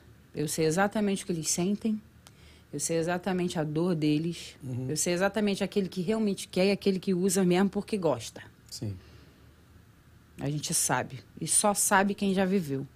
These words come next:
Speaker 1: Eu reconheço uma pessoa que usa drogas e passar lá na outra esquina. Eu sei que se, se tá usando, se tá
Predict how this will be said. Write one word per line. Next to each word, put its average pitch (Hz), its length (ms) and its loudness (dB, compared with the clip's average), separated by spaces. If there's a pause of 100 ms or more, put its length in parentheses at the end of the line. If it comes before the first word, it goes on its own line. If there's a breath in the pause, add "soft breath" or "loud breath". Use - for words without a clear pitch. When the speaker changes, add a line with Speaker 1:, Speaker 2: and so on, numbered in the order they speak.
(340 loud breath)
Speaker 1:
Eu 175 100 0
reconheço 233 400 2
uma 247 80 -2
pessoa 226 280 0
que 214 80 -2
usa 220 180 0
drogas 214 300 2
e 202 40 -10
passar 233 340 2
lá 254 260 0
na 320 100 -2
outra 320 160 -4
esquina. 185 360 -4
Eu 180 40 0
sei 180 140 -4
que - 180 -10
se, 190 200 2
se 202 140 2
tá 185 160 2
usando, 180 340 4
se - 140 0
tá 165 340 4